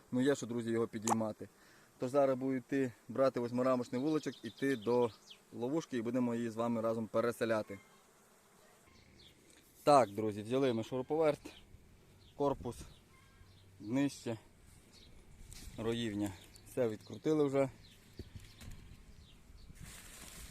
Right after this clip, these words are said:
Так. Клейоночку забрали від затікання. О, тут,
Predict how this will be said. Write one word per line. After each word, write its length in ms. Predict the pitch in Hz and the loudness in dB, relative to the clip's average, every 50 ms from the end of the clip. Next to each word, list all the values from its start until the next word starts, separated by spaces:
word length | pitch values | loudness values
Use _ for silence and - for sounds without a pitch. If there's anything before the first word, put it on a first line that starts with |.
| - - - | -14 -12 -8
Так. 320 | 110 113 113 113 110 104 101 - - - - - - - - - - - - - - - - - - - - - - - - - - - - - - - - - - - - - - - - - - | -4 -2 -2 0 0 -2 -2 -4 -8 -10 -12 -14 -14 -14 -14 -14 -8 -8 -8 -8 -8 -12 -18 -18 -18 -18 -20 -18 -16 -12 -10 -10 -8 -8 -8 -8 -10 -10 -12 -10 -10 -10 -12 -12 -14 -16 -16 -12 -8
Клейоночку 680 | 110 120 127 127 120 113 113 107 - - - 107 104 | -8 -4 -2 -2 -2 -2 -2 -4 -8 -10 -12 -10 -8
забрали 460 | 101 107 98 117 127 139 139 139 139 | -8 -8 -4 -2 0 2 2 0 -2
від 100 | 131 131 | -4 -6
затікання. 720 | 127 131 123 - 127 - - 135 135 131 127 123 127 123 117 - - - - - - - - - - - - - - - - - - - - - - - - - - - - | -8 -10 -10 -12 -8 -6 -4 -2 0 0 0 0 -2 -4 -4 -8 -14 -20 -20 -20 -20 -20 -20 -20 -20 -20 -20 -20 -20 -20 -20 -20 -20 -16 -16 -16 -16 -16 -18 -20 -20 -14 -10
О, 520 | 113 117 117 117 117 117 113 113 110 107 - | -6 -4 -4 -2 -2 -2 -2 -2 -2 -4 -4
тут, 120 | 117 113 | -6 -10